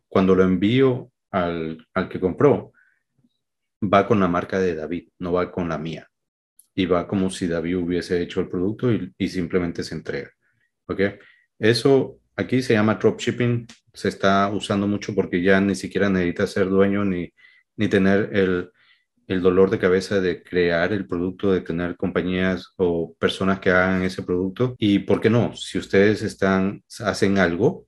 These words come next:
¿no? Y pueden ofrecer esta oportunidad para que otros tengan una tienda, para que otros muevan la mercancía, y ustedes son solamente los que hacen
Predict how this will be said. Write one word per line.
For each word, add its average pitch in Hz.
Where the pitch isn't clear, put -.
¿no? 120
Y 92
pueden 101
ofrecer 110
esta 120
oportunidad 98
para 95
que 92
otros 123
tengan 104
una 101
tienda, 87
para 85
que 95
otros 101
muevan 101
la 92
mercancía, 95
y 107
ustedes 117
son 117
solamente 110
los 101
que 92
hacen 95